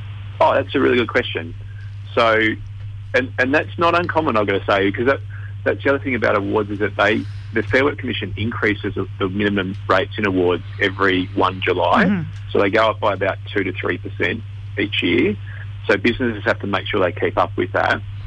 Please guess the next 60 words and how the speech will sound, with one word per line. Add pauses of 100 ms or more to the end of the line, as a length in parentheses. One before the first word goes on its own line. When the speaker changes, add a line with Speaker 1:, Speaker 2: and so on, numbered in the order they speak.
(800)
Speaker 1:
Um,
and
so
if
you
haven't,
if
you
just
realise
now,
like,
sounds
like
Amber
might
have,
that
I
forgot
to (640)
do
that
increase,
and
it's
just
a
Speaker 2:
Mm-hmm.
Speaker 1:
matter
of
back
paying
your
employees.
So
just
work
out (640)
the (100)
top-up
amount
that
they
should
have
got
from
one
July, (420)
and
you
can
just
make
a
special
payment
to
them